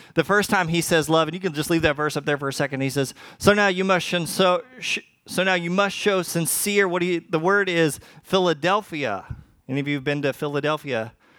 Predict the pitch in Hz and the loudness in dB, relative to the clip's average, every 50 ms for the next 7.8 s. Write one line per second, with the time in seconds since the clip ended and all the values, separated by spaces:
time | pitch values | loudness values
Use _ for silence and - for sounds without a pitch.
0 | _ _ _ _ _ _ _ _ - 151 151 160 156 143 139 151 156 147 151 147 | _ _ _ _ _ _ _ _ -2 0 0 2 2 0 0 0 -2 -2 -2 -4
1 | 143 135 123 135 143 135 127 127 135 123 120 - - 175 165 160 147 139 135 123 | -4 -2 -2 -2 -4 -4 -6 -8 -8 -8 -6 -4 -4 -4 -2 -4 -4 -4 -4 -2
2 | 123 123 123 123 120 117 110 110 113 117 - - _ _ _ _ _ _ _ _ | -2 0 0 0 -2 -2 -6 -10 -14 -18 -20 -20 _ _ _ _ _ _ _ _
3 | _ _ _ _ _ _ _ _ _ _ _ _ _ _ _ - 120 120 110 113 | _ _ _ _ _ _ _ _ _ _ _ _ _ _ _ -8 -6 -6 -6 -6
4 | - 123 127 135 123 147 175 180 170 143 123 139 147 135 113 95 98 104 113 127 | -2 0 0 0 0 0 0 0 0 0 -2 -4 -4 -4 -4 -6 -6 -4 -2 0
5 | 123 139 156 151 - 160 135 151 156 135 107 98 104 110 - - - - - _ | 0 0 0 -2 -4 -4 -2 -2 -2 -2 -4 -8 -12 -18 -20 -20 -20 -20 -20 _
6 | _ _ _ _ _ _ _ _ _ _ _ _ _ _ _ _ _ _ _ _ | _ _ _ _ _ _ _ _ _ _ _ _ _ _ _ _ _ _ _ _
7 | - - 117 117 135 156 160 135 160 151 143 135 110 101 95 | -8 -6 -6 -2 0 0 0 0 0 0 -2 -2 -2 -4 -8